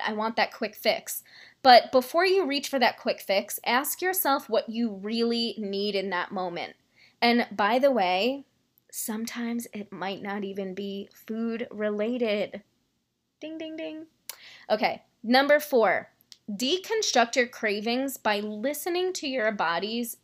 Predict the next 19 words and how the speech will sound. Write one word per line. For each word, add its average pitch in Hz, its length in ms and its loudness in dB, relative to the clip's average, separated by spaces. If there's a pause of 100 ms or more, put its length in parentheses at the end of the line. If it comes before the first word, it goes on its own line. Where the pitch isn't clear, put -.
(100)
intuitive 254 840 -4
messages 196 800 -2
and 190 240 -8
signals. - 680 -6 (1200)
Our 302 300 2
bodies 226 800 -2 (580)
are 220 360 4
so 233 560 4
freaking 220 560 -6
smart. 202 460 -6 (340)
They're 233 200 4
literally 254 640 4
like 202 460 2
computers. 208 680 -2
They 208 160 -2
are 208 160 2
bio, 185 360 2 (220)
biocomputers. 196 1000 -2 (520)
And 226 320 2